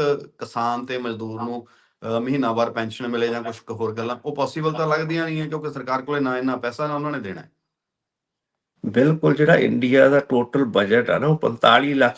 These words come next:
Speaker 2: ਕਰੋੜ ਦੇ ਕਰੀਬ ਹੈਗਾ। ਉਹਦੇ
Speaker 1: ਜੀ।
Speaker 2: ਵਿੱਚ ਜਿਹੜੀ ਮੈਕਸਿਮਮ ਸਪੈਂਡਿੰਗ ਹੈਗੀ, ਉਹ ਇਹਨਾਂ ਦੀ ਡਿਫੈਂਸ ਤੇ ਹੈਗੀ ਆ, ਤੇ ਹੈਲਥ ਕੇਅਰ ਤੇ ਐਜੂਕੇਸ਼ਨ ਤੇ ਹੋਰ ਸੈਕਟਰਸ ਦੇ ਵਿੱਚ ਬਹੁਤ ਨੈਗਲੀਜੀਬਲ ਗੌਰਮੈਂਟ ਦੀ ਬਜਟ ਐਲੋਕੇਸ਼ਨਸ ਹੈਗੀਆਂ ਨੇ।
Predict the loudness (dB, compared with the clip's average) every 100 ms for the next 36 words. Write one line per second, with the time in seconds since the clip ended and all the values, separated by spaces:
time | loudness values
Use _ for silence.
0 | -4 0 2 2 0 -2 -2 0 0 -2
1 | -2 -2 -4 _ _ _ _ _ _ -20
2 | -20 _ -4 4 6 6 6 4 4 0
3 | 0 4 4 6 4 4 2 6 6 6
4 | 4 4 6 4 4 4 4 4 4 4
5 | 4 4 0 2 4 4 2 0 0 2
6 | 0 0 -2 -4 _ _ _ _ _ _
7 | _ _ _ _ _ -4 4 6 6 2
8 | 4 6 8 6 4 6 6 4 2 0
9 | -2 0 0 0 0 0 0 0 0 0
10 | 2 0 0 -2 -2 0 -2 -2 -4 0
11 | 2 4 2 0 0 0 2 2 2 4
12 | 4 4 -4 -20 -20 -20 -10 2 6 10
13 | 10 8 4 4 6 6 6 4 2 4
14 | 4 2 0 -2 -2 -4 -2 -2 0 0
15 | -2 -4